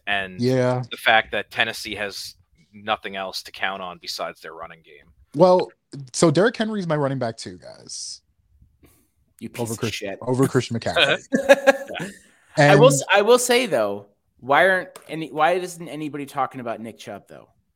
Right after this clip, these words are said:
Speaker 2: Uh, good question. It's the Kareem Hunt factor.
Speaker 3: Yeah, but
Speaker 2: It's,
Speaker 3: he was hurt
Speaker 2: uh,
Speaker 3: all of last year and didn't do shit when he came back.
Speaker 1: So, uh, Q, who did you say has burned you? Oh, it was Antonio Gibson.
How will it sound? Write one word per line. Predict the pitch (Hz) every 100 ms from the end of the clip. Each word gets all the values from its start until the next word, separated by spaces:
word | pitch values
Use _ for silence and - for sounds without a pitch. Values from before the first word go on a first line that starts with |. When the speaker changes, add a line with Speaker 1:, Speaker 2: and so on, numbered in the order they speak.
| _ _ _ _ _ _ _ _ _ _ -
Speaker 2:
Uh, | 170 180 180 170 160 _ _ _ -
good | 240
question. | 240 196 - 208 202
It's | 160 147
the | - 156
Kareem | 165 170 156
Hunt | 175 196
factor. | 98 85 - 73 69 - _ _ _ _ _ _ _ _ -
Speaker 3:
Yeah, | 147
but | 127
Speaker 2:
It's, | 123 -
Speaker 3:
he |
was | 127
hurt | 123 123
Speaker 2:
uh, | 151
Speaker 3:
all | 170
of | 170
last | 160 151 151 147
year | 151 113
and | 101
didn't | 104 117
do | 113
shit | 98 - 151 -
when | 104
he |
came | 101 104 98
back. | 104 101 76 - _ _ _ _ _ _ _ _ _ _ _
Speaker 1:
So, | - 143 123 120 117
uh, | 117 113 107
Q, | - 165 127 98 87
who | 139 139
did | 143
you | 160
say | - 139 131 117 _ _ -
has | 127 117
burned | - 120 117
you? | -
Oh, | 127 110
it |
was | 101 110
Antonio | 107 - 123 110
Gibson. | 101 107 -